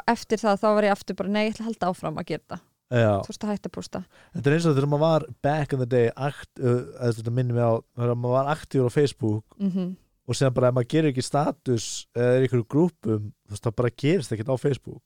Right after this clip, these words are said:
Speaker 1: Nei.
Speaker 2: Eða þú veist, það er bara, og þá verður það svo miklu meira boring.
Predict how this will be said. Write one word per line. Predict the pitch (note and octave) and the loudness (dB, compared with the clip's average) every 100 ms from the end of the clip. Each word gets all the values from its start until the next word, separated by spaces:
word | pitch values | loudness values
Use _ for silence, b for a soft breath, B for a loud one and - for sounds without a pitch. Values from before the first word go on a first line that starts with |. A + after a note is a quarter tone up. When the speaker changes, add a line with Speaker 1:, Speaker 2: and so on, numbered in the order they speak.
| _ _ _ G3+ | _ _ _ -4
Speaker 1:
Nei. | F#3 | -4
Speaker 2:
Eða | E3+ A#2+ | -2 -2
þú | |
veist, | A2+ | 0
það | A#2+ C3 | 2 2
er | C#3+ | 2
bara, | A#2+ A#2 | 2 2
og | A#2+ | 0
þá | C3 C#3 | 0 2
verður | C#3 C3+ | 4 2
það | A#2 | 2
svo | A#2 - _ b b b _ - | -2 -6 _ b b b _ -10
miklu | A#2+ B2 | -6 -2
meira | C3 D3 E3 D3 A#2+ | 2 4 6 4 4
boring. | D3+ D3 A#2 - | 4 4 4 -2